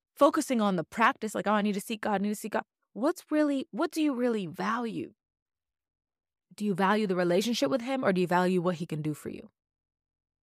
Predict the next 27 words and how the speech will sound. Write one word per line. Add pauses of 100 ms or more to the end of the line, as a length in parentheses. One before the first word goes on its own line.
(1200)
And
that's
literally
what
Colossians
three
is
about. (840)
This
week
in
Bible
study
for
my
girlies
in
my
Bible
study,
this
is
what
we're
gonna
start
with